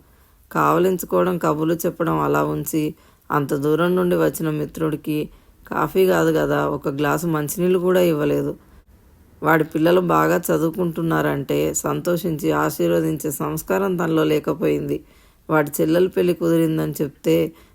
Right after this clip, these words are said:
వివరాలు అడిగే కనీస మర్యాద కూడా పాటించలేకపోయాడు తను. ఇంత చేసినా సత్యం బాధపడలేదు. పైపెచ్చు తన ఆరోగ్యం గురించి ఆదుర్దాపడ్డాడు.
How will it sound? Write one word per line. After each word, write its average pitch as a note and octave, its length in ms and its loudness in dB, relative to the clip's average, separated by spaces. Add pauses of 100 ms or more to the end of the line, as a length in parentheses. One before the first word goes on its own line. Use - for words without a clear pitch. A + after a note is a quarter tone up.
(120)
వివరాలు E3 440 6
అడిగే D#3 280 2
కనీస D#3+ 380 -2
మర్యాద F#3 480 2
కూడా F3 240 0
పాటించలేకపోయాడు D3+ 1120 -2
తను. D3 300 -6 (480)
ఇంత D#3+ 340 0
చేసినా E3+ 400 2
సత్యం E3+ 440 -2
బాధపడలేదు. D#3 800 0 (380)
పైపెచ్చు D#3+ 640 0 (360)
తన D#3 140 -2
ఆరోగ్యం E3+ 640 0
గురించి E3 300 0
ఆదుర్దాపడ్డాడు. D3+ 1040 -2